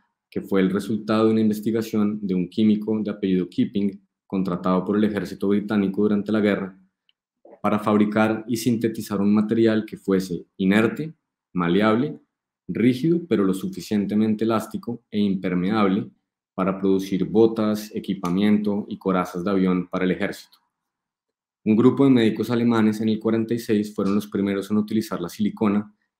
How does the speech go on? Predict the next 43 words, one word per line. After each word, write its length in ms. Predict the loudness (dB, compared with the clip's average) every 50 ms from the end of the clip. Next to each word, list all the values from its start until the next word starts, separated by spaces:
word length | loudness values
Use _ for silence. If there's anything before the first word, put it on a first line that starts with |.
| _ -4
y 120 | -2 0
realizaron 500 | 0 2 0 0 0 -2 -2 0 2 2
un 80 | 4 2
implante 480 | 2 2 0 0 2 2 2 2 2
biliar 320 | 2 4 4 2 2 0 -2
efectivo. 540 | -2 -6 -8 -8 -4 -2 -2 -2 -2 -4 -10 _ _ _ _ _ _ _ _ _ _ _ _ _ _ -2
Luego, 220 | 2 4 4 6 6
en 60 | 4
el 100 | 2 2
cuarenta 340 | 2 2 2 2 2 0 0
y 20 |
nueve, 300 | 2 2 4 4 4 4
Knudsen 400 | 4 4 4 4 4 2 0 0
y 60 | 0 -2
Spitz 560 | -2 -2 0 0 0 0 -2 -12 -16 _ _ _ _ _ _
construyeron 580 | -4 -4 -4 -2 0 0 2 2 2 2 2
un 120 | 0 0 0
catéter 480 | -2 -4 -2 -2 -2 -2 -2 -4 -4
con 180 | -2 0 0 0
dos 180 | 0 0 0
válvulas 460 | 0 2 2 2 2 0 0 0 -2 -2
de 140 | -4 -6
cono 240 | -4 -4 -2 0 0
y 40 | 0
bola 400 | 2 2 2 2 2 0 -4 -10 _
en 140 | -8 -8 -6
serie 420 | -2 0 0 2 2 0 -4 -6 -10 _ _ _ _ _ _
y 80 | -2 0
nuevamente 480 | 0 2 2 2 2 2 2 2 0
utilizaron 480 | -2 -4 -4 -4 -4 -2 -2 -2 0 2
un 140 | 0 0 0
tubo 200 | 0 0 2 0
de 100 | 0 0
caucho 460 | 0 0 0 0 -2 -6 -14 -18 _ _
que 120 | _ -12 -10
por 180 | -6 -4 0
el 80 | 2 2
material 500 | 2 2 0 -2 -2 -2 -2 -2 -4 -8
falló. 440 | -8 -8 -4 -2 -2 -4 -4 -6 _ _ _ _ _ _ _ _ _ _ _ _ _ _ _ _ -20 _ _ _ _ _ _ _ _ _ _ _ _ _ _ -6
Hacia 200 | -4 -2 2 2
mil 200 | 4 6 6 4
novecientos 460 | 4 2 2 0 -2 -2 -2 -4 -2
cincuenta, 640 | -2 -2 0 0 2 2 2 2 0 -2 -6 -10